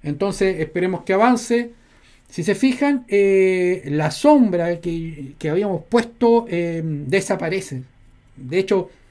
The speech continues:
le da poca profundidad. Me gusta así el, el color verde, el brillo, pero no me gusta el, el, el,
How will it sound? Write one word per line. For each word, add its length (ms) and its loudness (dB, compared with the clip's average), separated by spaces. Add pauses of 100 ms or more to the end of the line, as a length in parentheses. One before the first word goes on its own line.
(260)
le 180 0
da 200 4
poca 240 2
profundidad. 600 -2
Me 140 0
gusta 320 0
así 200 -4
el, 200 -4
el 140 -8
color 420 -2
verde, 400 0
el 100 -2
brillo, 400 -2
pero 220 0
no 100 -4
me 120 -4
gusta 360 -4
el, 200 -2
el, 200 -4 (220)
el, 300 -8